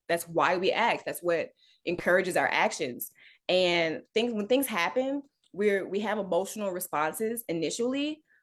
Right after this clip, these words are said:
but it's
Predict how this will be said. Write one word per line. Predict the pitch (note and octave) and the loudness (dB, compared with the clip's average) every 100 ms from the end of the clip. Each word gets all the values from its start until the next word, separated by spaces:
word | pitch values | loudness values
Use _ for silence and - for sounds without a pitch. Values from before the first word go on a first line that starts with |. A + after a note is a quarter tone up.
| _ | _
but | D3+ C#3 G3 F#3 E3 D3 - _ _ _ _ _ _ _ _ _ _ _ _ _ | -16 0 4 4 2 0 -6 _ _ _ _ _ _ _ _ _ _ _ _ _
it's | G3+ G3+ - - | -4 -4 -6 -10